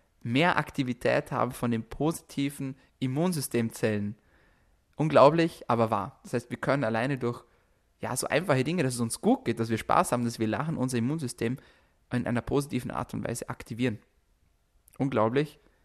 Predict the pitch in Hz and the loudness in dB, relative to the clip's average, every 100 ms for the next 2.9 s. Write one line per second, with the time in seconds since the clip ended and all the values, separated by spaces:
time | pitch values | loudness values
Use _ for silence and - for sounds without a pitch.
0 | _ - 113 117 - - _ _ _ _ | _ -2 0 0 -2 -16 _ _ _ _
1 | _ _ - _ _ _ _ _ _ _ | _ _ -20 _ _ _ _ _ _ _
2 | _ _ _ 127 160 - - 117 - | _ _ _ 2 2 0 -6 -6 -8